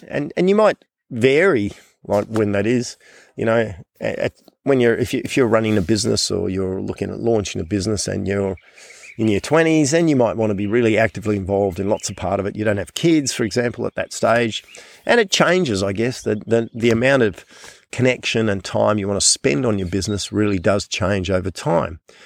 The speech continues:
As there's bigger demands on your time, you know, which happens as you're raising a family, you know, might be, you know, getting your home set up or all sorts of different things that take place, you might find that you wanna be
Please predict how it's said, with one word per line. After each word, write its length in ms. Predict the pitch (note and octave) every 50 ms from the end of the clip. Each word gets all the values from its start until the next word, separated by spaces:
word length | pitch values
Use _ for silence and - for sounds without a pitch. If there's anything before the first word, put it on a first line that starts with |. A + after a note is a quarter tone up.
| - - - - - -
As 220 | - A2+ A#2+ A2 F#2+
there's 260 | A2+ G#2+ G#2+ G2+ -
bigger 380 | - _ _ - C3 A#2 A#2 A2
demands 500 | G2+ A2+ G#2+ A2 A2 A2 A2 G#2 - G#2+
on 120 | G2+ G2+
your 140 | G2 G2 G2
time, 560 | - - D3+ D#3 D#3 D#3 D3 C#3+ C#3 A#2+ F2 - - _ _ _ _ _ _ _ _ _ _ _ - - - -
you 80 | B2
know, 120 | A#2 G#2+ G#2+
which 120 | G#2+ - -
happens 340 | G#2 F#2+ - A2 F#2 E2+
as 160 | G2+ A2 G2 F#2
you're 80 | G2
raising 320 | F2+ G2+ G#2 G2+ - G#2+ F#2+
a 40 |
family, 760 | - - D3+ D3+ D3 D3+ D3 C#3 C#3 C3+ C3+ C3 C3+ C3+ B2 _ _ - - - - _
you 100 | - A2
know, 80 | G#2 G2+
might 180 | G2+ G2 G2 -
be, 120 | - F#2+ F#2+ A#2+ C#3+ - - -
you 120 | G#2 G2+
know, 100 | G2 F#2+
getting 260 | E2+ G#2+ F#2+ G2 G2
your 100 | F#2 F2
home 300 | F2 G#2+ A#2 B2 B2 A#2
set 240 | G#2+ - A#2 A2 A2
up 420 | A2+ A#2 A#2+ A#2+ A#2 A#2 A2 -
or 240 | G2+ F2+ F2+ F#2+ -
all 160 | - C#3 C#3+
sorts 300 | - - G#2+ G2 - -
of 60 | G#2 -
different 280 | - - - G2+ -
things 220 | - G#2 G2 F#2 F#2+
that 140 | - -
take 240 | - G2+ F#2+ F#2+ -
place, 520 | - - - F3+ D#3 A2+ A2 - - - - - - - - - - - - -
you 140 | - A2+ A2+
might 240 | A2 G#2 G#2 - -
find 320 | - A#2 G#2+ G2+ G#2 G#2
that 80 | G#2 G#2
you 120 | A2+ A2
wanna 200 | G#2 G2+ G2+ G2+
be 340 | F2+ G#2 G2 G2 G#2 - -